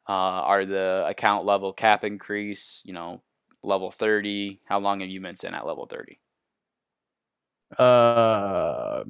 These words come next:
Speaker 2: man, how long have I been sitting there?
Speaker 1: A while.
Speaker 2: Well, probably, yeah, at least a year.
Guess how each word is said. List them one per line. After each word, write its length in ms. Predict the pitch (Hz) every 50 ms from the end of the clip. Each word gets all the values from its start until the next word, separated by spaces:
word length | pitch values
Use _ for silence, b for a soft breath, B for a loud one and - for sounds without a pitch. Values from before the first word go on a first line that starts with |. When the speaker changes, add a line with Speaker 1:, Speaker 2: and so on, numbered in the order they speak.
| - -
Speaker 2:
man, 320 | 69 67 73 76 71 85
how 220 | 104 - 120 117 117
long 200 | 117 110 107 104
have 100 | 95 90
I 100 | 85 95
been 140 | 95 90
sitting 280 | - - 90 - - 82
there? 300 | 80 76 78 85 107 - _ _ _ B B B B B _ _
Speaker 1:
A 60 | - -
while. 260 | 82 82 85 85 110
Speaker 2:
Well, 100 | 117 - -
probably, 680 | - 131 123 135 131 117 113 110 104 - 110 113 - - _ _
yeah, 380 | - 90 117 113 107 104 104 - - - - _ _
at 120 | 107 90 104
least 400 | 107 123 135 143 131 - - 107
a 40 | 101
year. 380 | 101 110 113 104 101 104 104